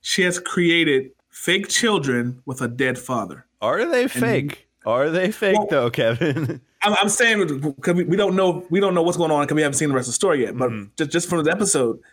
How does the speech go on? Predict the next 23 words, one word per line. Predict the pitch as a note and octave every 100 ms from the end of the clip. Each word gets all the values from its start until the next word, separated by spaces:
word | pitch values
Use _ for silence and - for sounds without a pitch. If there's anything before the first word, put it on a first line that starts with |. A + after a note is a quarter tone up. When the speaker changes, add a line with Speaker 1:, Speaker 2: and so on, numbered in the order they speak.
| _ - -
Speaker 1:
we | D#3
know | F3+
Vision | F3 E3+
is | C#3+
dead. | B2+ A#2 A#2 -
We | C#3 C#3
know | D#3 D#3+
that | D3+ C#3
Roshi | D3 D3+ D3 C#3+ C3
is, | A#2+ B2
isn't | C3 C3 B2
real, | C#3+ C3+ G#2+ - _ -
but | C#3+
she's | - C#3+
creating | - D#3+ C#3
life | C#3+ E3+
in | D3
it. | A#2+ A2
And | B2+
then | B2
it's | A#2+
like, | B2 A#2 - - _
"But | - A#2+